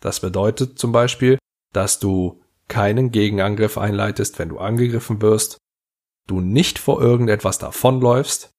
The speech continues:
also die Verhandlungen im Affekt abbrichst und du auch nicht versuchst, dein Gegenüber mit irgendwelchen Tricks zu manipulieren. Gerade Letzteres ist in meinen Augen eine Unart, die ich niemandem empfehle. Konzentrier dich auf dich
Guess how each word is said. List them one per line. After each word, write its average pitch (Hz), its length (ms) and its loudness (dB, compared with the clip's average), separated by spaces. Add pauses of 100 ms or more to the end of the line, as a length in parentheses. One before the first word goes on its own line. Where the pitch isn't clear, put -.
(480)
also 92 220 -6
die 90 100 -4
Verhandlungen 120 520 0
im 95 140 -2
Affekt 90 380 -6
abbrichst 143 520 0 (440)
und 101 160 -4
du 104 80 -2
auch 90 240 -2
nicht 127 320 2
versuchst, 123 680 0
dein 98 240 0
Gegenüber 101 440 0
mit 101 220 -2 (100)
irgendwelchen 101 720 0
Tricks - 420 -6
zu 113 140 0
manipulieren. 98 680 -2 (800)
Gerade 107 320 0
Letzteres 104 560 0
ist - 160 -4
in 98 120 0
meinen 104 300 2
Augen 110 380 2
eine 98 180 -2
Unart, 131 640 0
die 92 100 -2
ich - 200 -6
niemandem 104 640 0
empfehle. 90 500 -2 (320)
Konzentrier 104 600 0
dich 113 180 -6
auf - 140 -8 (140)
dich - 480 0